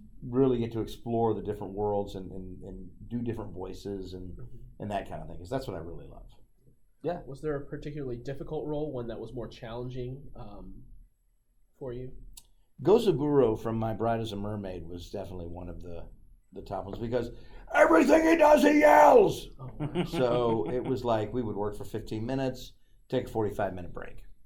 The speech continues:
Speaker 1: Work for fifteen minutes, take a, it was brutal on my throat.
Speaker 3: Oh, I bet.
Speaker 1: And
Speaker 3: Yeah.
Speaker 1: as a matter of fact, I think, if mer-, memory serves me correctly,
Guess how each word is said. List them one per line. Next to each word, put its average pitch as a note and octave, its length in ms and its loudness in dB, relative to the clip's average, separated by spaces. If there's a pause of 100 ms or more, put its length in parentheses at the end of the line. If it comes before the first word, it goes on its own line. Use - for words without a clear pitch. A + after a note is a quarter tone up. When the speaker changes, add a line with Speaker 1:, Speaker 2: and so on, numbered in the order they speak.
(160)
Speaker 1:
Work G2 220 -10
for - 80 -14
fifteen G#2 400 -8
minutes, A#2 280 -6
take G2+ 120 -6
a, F#2+ 80 -6 (400)
it A2 80 -8
was G#2 100 -6
brutal G#2+ 540 -2
on F2 120 -6
my D#2+ 120 -10
throat. E2 440 -12
Speaker 3:
Oh, B2 120 -2
I G#2+ 100 -2
bet. A2+ 460 -2
Speaker 1:
And A#2 320 4
Speaker 3:
Yeah. A#2 60 -8
Speaker 1:
as A2 100 -4
a - 20 -4
matter C#3 200 4
of G2+ 100 -6
fact, C3 340 8
I G2+ 160 -4 (300)
think, F3 640 -4 (240)
if G2+ 120 -14
mer-, B2 340 -2
memory C3 380 -4
serves B2 340 -4
me A2 100 -6
correctly, G2+ 480 -6